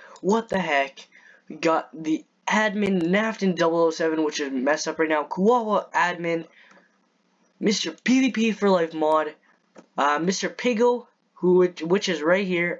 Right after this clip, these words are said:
Ooh, it's getting a bit laggy here, butchering it. And Serious Fate as helper. There is one other YouTuber on the server. I think it's a versus series, so it might be YouTuber versus YouTuber, which will be pretty good.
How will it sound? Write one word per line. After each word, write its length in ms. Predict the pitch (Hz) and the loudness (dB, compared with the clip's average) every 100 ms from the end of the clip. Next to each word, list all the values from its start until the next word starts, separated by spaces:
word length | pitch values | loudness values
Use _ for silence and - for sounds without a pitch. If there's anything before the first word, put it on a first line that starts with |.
| 151 | 0
Ooh, 240 | 180 - | 0 0
it's 120 | - - - - | -8 -12 -12 -2
getting 200 | 160 160 | 0 2
a 40 | |
bit 160 | 151 151 | 2 2
laggy 300 | 147 156 156 | 2 2 2
here, 300 | 160 156 135 - | 2 0 -2 -6
butchering 500 | 151 160 156 156 156 | -2 0 0 0 0
it. 220 | 151 143 - - - - | -2 -4 -8 -18 -18 -12
And 100 | - | -8
Serious 380 | - 196 196 185 | 0 2 2 0
Fate 240 | - 170 | 0 2
as 100 | 160 | 0
helper. 460 | - 147 - 117 98 - - - - - | 0 -2 -2 -4 -6 -10 -20 -20 -8 0
There 140 | 190 | 2
is 260 | 202 254 185 | 2 0 -2
one 260 | 180 233 | 0 0
other 240 | 214 208 190 | 2 -2 0
YouTuber 400 | 185 180 180 170 | -2 -2 -2 0
on 140 | 165 | 0
the 60 | 156 | 0
server. 500 | - 170 160 165 - | 0 -2 2 0 0
I 80 | |
think 240 | 156 214 208 | -2 -2 -2
it's 140 | 214 | -2
a 20 | |
versus 400 | 180 165 202 196 208 | -2 0 -2 -2 -6
series, 360 | 208 214 208 - | -2 0 0 0
so 240 | 170 160 - | 2 2 0
it 120 | 160 160 | -2 0
might 180 | 185 | 0
be 120 | 190 185 | 0 2
YouTuber 400 | 185 185 202 190 | 2 2 2 2
versus 240 | 165 165 | 0 -2
YouTuber, 480 | 180 202 226 254 240 | -2 0 0 2 2
which 240 | 165 160 | 0 -2
will 200 | 160 165 | 0 0
be 180 | 165 165 | 0 -6
pretty 300 | - 214 269 | -4 -2 0
good. 240 | 208 214 | 0 0